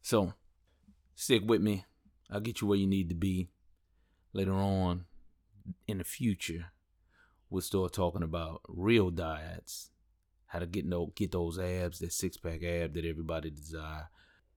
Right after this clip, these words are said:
how to fix that caboose that you walking around with that look like a, a beanbag that was left out in the rain, uh, how to get your chest right, how to get your shoulder game together.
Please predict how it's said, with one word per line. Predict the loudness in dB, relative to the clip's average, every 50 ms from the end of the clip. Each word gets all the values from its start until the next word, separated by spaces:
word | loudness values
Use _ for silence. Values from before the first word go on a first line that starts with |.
| _ _ -4
how | 0 2
to | 2 2 0 -2 -6 -10 -18 -20 _ _ _ _ _ _ _ _ _ _ _ 0
fix | 4 4 4 4 4
that | 2 2 2
caboose | 2 0 4 6 8 8 8 8 4 2 -2 -4 -6 -8 -12 -18 -20 -20 -20 -20 _ _ _ _ _ _ _ _
that | -10 -6 -2 0
you | 2
walking | 2 2 2 2 0 -2
around | -2 0 0 0 0 0 0 0
with | 0 0 0 0
that | -2 -2
look | -2 -2 -2 -2
like | -2 -4 -4 -6
a, | -10 -14 -14 -20 _ _ _ _ -16 -14
a | -10
beanbag | -6 -4 -2 0 0 0 0 0 0 0 0 0 -2 -2
that | -2 -2
was | -2 -2
left | -2 -2 -4 -2 -2
out | 0 0 0 0
in | -2 -2
the | -2
rain, | -2 0 0 0 0 0 -2 -2 -4 -6 -10 _ _ _ -20 -20 -20 _ _ _ _ _ _ _ _ _ _ _ _ -4
uh, | -2 -2 0 0 -2 -2 -4 -4 -6 -10 -12 -18 -20 _ -12
how | -6 -4
to | -4 -2
get | -2 -4 -4 -6
your | -4 -2
chest | 0 0 0 0 0 -2 -2 -4
right, | -2 -2 -2 -2 -2 -4 -6 -8 -12 -16
how | -14 -12
to | -12
get | -12 -12 -10 -6
your | -4
shoulder | -2 -2 -2 0 -2 -2 -2 -2 -6
game | -6 -6 -6 -6 -6 -6 -6
together. | -8 -8 -6 -6 -6 -6 -8 -10 -16